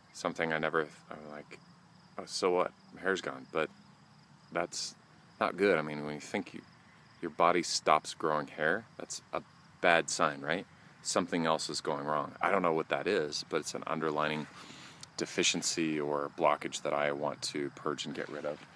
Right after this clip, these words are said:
No, no sun yet, so we'll keep talking. And my eyesight,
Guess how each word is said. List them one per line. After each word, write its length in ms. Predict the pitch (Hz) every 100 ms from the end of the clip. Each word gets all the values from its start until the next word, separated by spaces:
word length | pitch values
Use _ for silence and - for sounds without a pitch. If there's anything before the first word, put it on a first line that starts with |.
| - - - - -
No, 200 | 110 107 - -
no 140 | - -
sun 240 | - 78
yet, 140 | 69 - -
so 160 | - 82
we'll 100 | 82
keep 140 | - -
talking. 320 | - - 73 - - - - - - - - - - - -
And 120 | 110
my 140 | 110
eyesight, 480 | 107 123 - 87 78